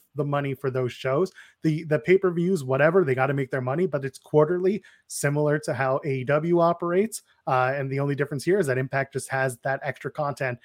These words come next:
on their YouTube or on their app for five to seven dollars, depending on where you live. Um, and then the last thing I wanna point out is I really do think that having the Briscoes at Slammiversary is the play. I don't think it's a very, uh, very long-term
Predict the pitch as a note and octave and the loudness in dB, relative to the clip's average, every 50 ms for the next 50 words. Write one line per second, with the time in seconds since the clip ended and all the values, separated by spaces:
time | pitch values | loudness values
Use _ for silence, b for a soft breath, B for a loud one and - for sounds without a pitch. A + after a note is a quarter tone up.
0 | B B B B D3+ C#3+ C#3 C3 B2 B2 C#3 E3 E3 - C#3 C3+ C3 B2+ - - | B B B B -2 -2 0 0 -2 -2 -2 -2 -2 -2 -2 -2 -2 -2 -2 -2
1 | C#3+ C3 C3+ D3+ D3 C3+ C3 B2+ A#2+ B2+ C3+ - C#3+ C3 B2 A#2+ - _ _ _ | 2 4 4 4 4 2 0 -2 -2 -4 -4 -2 -2 0 0 -2 -4 _ _ _
2 | _ _ - C#3 B2 B2 B2 - - - C3+ B2+ B2+ B2 A#2+ - - B2+ - C#3+ | _ _ -2 -2 -2 -2 -2 -4 0 4 4 4 4 4 0 -2 -4 -4 -2 -2
3 | C3 A#2+ B2 A#2+ B2+ A#2+ A#2+ A#2 G#2+ A2+ A#2+ - C3+ C3 C3 C3 C3 B2 B2+ B2+ | -2 -2 -2 -2 -2 -2 -2 -4 -6 -8 -8 -6 -6 -4 -4 -4 -4 -4 -2 -2
4 | C3 D#3 G3+ G3 F3 F3+ B B B B B B B - C#3 C3+ C3 C3 C#3+ - | 4 8 10 8 8 8 B B B B B B B 2 4 4 4 4 2 0
5 | - E3 D3 C#3+ C3 C3 B2+ B2 A#2+ B2 - _ - D3 E3+ A#3 D4 - - C#4 | -2 -2 0 0 0 -2 -2 -2 -6 -8 -10 _ -4 -2 0 0 0 0 -2 -2
6 | E3 C3 B2+ B2 B2 A#2+ - C3 B2+ A#2 A#2 A#2 A#2 C#3 - B B B B B | 0 0 2 0 0 -2 -4 -6 -6 -4 -4 -4 -4 -4 -6 B B B B B
7 | - D3+ C3+ C3+ C3 C3 B2+ - - _ _ _ _ _ _ _ - - C#3+ C3+ | -2 2 4 6 6 4 2 0 -8 _ _ _ _ _ _ _ -2 0 2 2
8 | B2+ B2 C#3 F3 G3+ B3+ A3+ G#3 G3 E3+ - E3+ D#3+ D3+ C3+ - D3+ C#3+ C3+ B2 | 2 2 0 0 0 0 -2 -2 -2 -4 -2 -2 -2 -2 -2 0 0 2 2 2
9 | - C#3+ C#3+ C#3+ C#3+ C#3+ B2+ - C#3+ C#3 - - D3+ C3+ B2+ B2+ - - C#3+ C3+ | 0 0 0 0 0 -2 0 0 0 -2 0 -2 -4 -4 -4 -4 -6 -4 -4 -4
10 | C3+ B2 B2 C3+ C3+ C3 - C#3 B2+ B2+ B2+ B2+ C#3+ C#3 - F#3 G3 G#3 A3 A3+ | -4 -2 -2 0 0 0 -2 -2 -2 -2 -2 -2 -4 0 6 8 8 8 6 4
11 | A3+ B B B B B B - D#3 C#3+ C3 B2 C#3+ D3 E3+ E3 - F#3 F#3 F3 | -2 B B B B B B 0 2 2 2 2 0 0 0 0 -2 -4 -2 -2
12 | F3 - F3 D#3 D#3 E3 E3 E3 D#3+ D#3+ D#3 E3 - E3 D3 C#3 C3+ C3+ C#3+ - | -4 -4 -4 -2 0 0 2 2 2 0 0 -2 0 0 0 0 0 0 -2 -4
13 | F3 - - E3 C#3 C3+ C#3 C3 C3 C#3 D3+ E3 E3+ - - - D#3+ D#3+ E3 E3 | -8 -12 -8 -4 0 0 2 2 2 2 0 0 0 -2 -2 -2 0 0 0 0
14 | E3+ E3+ F3+ | -2 -4 -6